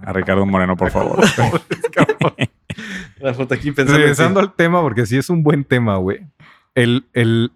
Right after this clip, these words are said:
Speaker 2: típicamente habíamos visto el mercado de los latinos en Estados Unidos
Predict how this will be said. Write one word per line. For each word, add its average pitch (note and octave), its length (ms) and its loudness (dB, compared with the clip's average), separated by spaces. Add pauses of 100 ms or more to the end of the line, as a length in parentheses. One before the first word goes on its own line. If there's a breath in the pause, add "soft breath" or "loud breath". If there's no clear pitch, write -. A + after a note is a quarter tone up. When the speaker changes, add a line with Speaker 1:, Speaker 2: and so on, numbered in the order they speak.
(160)
Speaker 2:
típicamente D#3 680 0
habíamos C3+ 300 0
visto B2 640 -2 (440)
el G2+ 120 0
mercado G#2 320 2
de C3 60 2
los A#2+ 120 0
latinos A#2+ 480 0
en G#2 80 0
Estados G2 300 -4
Unidos B2 580 -2